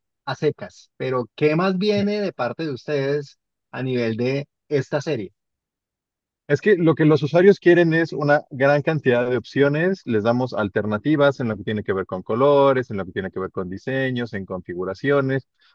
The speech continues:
Speaker 2: La serie Nova, eh, recordarán que es una serie muy, muy enfocada en el público joven, entonces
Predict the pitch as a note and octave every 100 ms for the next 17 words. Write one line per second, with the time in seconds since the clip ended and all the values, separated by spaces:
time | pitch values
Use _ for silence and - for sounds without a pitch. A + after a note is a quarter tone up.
0 | - A#2 D3 D#3 F3 F3+ D#3 E3 - G#2+
1 | G2 F#2+ F2+ G2+ G2+ G2 G2+ G#2+ - G2
2 | - G#2 G2+ G2+ G#2 G2 G2+ G#2+ A#2 A#2+
3 | A#2 G#2+ G#2+ G2+ - G2+ G2 G2+ G2+ _
4 | _ _ G2+ F#2+ F2+ G2 G2 G2 C3 -
5 | G3 E3 F#3 F#3 G#2+ A2 G#2+ - A2+ G#2+
6 | _